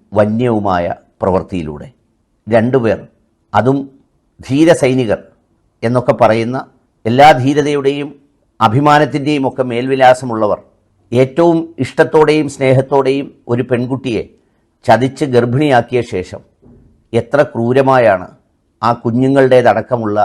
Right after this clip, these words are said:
ജീവിതം അവസാനിപ്പിച്ച ശേഷം യവന്മാർ രക്ഷപ്പെട്ടുപോയി മറ്റൊരു സ്ഥലത്ത്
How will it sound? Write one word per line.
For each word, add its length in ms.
ജീവിതം 460
അവസാനിപ്പിച്ച 540
ശേഷം 300
യവന്മാർ 480
രക്ഷപ്പെട്ടുപോയി 760
മറ്റൊരു 480
സ്ഥലത്ത് 400